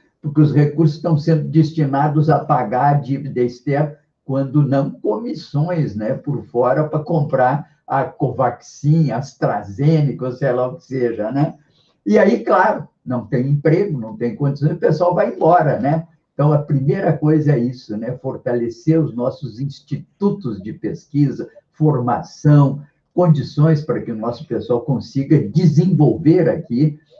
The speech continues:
esse que foi o primeiro dilema do Adão quando expulso do paraíso, inventar de produzir mais e melhor para que possamos viver com mais gente e melhor.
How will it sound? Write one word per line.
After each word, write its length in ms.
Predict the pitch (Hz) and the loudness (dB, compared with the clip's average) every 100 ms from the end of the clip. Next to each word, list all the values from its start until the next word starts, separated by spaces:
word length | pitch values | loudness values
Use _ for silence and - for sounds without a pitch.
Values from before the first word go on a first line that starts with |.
| _ | _
esse 320 | 139 143 - | 0 0 -2
que 100 | 151 147 | -4 0
foi 200 | 160 175 | 4 4
o 120 | - | 4
primeiro 500 | 175 147 240 240 156 | 6 8 8 6 4
dilema 460 | 139 123 151 165 | 4 2 0 0
do 180 | 147 151 | 0 2
Adão 400 | 139 - 123 147 | 2 0 -4 -4
quando 280 | - 123 139 | -2 -4 -4
expulso 500 | 139 _ 135 123 143 | -8 _ -10 -8 -12
do 140 | 131 | -12
paraíso, 640 | 123 131 120 101 107 98 _ _ _ - | -6 -4 -2 -2 -4 -6 _ _ _ -4
inventar 520 | 123 123 139 131 135 | -2 0 0 0 0
de 80 | 135 | -2
produzir 560 | - 156 - 139 - | 0 0 2 -2 -2
mais 400 | 127 160 196 143 | 0 2 2 0
e 80 | 143 | 0
melhor 560 | 127 120 107 123 165 - _ _ | -2 -6 -2 -2 -2 -6 _ _
para 180 | - 143 | -4 -4
que 80 | - | -4
possamos 640 | 143 131 - 131 143 123 | -8 -8 -6 -8 -6 -6
viver 520 | 131 135 98 143 147 - _ | -6 -6 -4 -6 -6 -14 _
com 100 | 110 | -20
mais 320 | 98 113 107 95 | -8 -6 -8 -10
gente 360 | 110 120 - | -14 -14 -10
e 40 | 147 | -10
melhor. 420 | 151 117 101 | -6 -6 -8